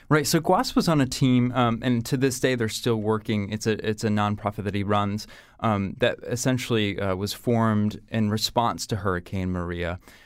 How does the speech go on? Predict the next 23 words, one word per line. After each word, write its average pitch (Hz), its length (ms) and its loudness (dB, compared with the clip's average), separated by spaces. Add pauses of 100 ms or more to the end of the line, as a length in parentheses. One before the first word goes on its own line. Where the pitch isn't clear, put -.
(120)
They 117 100 2
were 107 140 4
bringing 110 380 2
water 101 300 2
filtration 104 680 -2
devices 98 680 -2
around 95 240 0
the 90 100 -2
island, 98 340 -2
and 92 240 -4
if - 140 -12
you 104 60 -4
watch 90 260 -4
the 107 100 -4
documentary, 107 640 0
you'll 101 180 -4
see - 180 -4
a 110 80 0
little 107 220 0
bit 104 160 0
of 98 160 -6
that. 98 260 2 (480)
Um, 117 300 2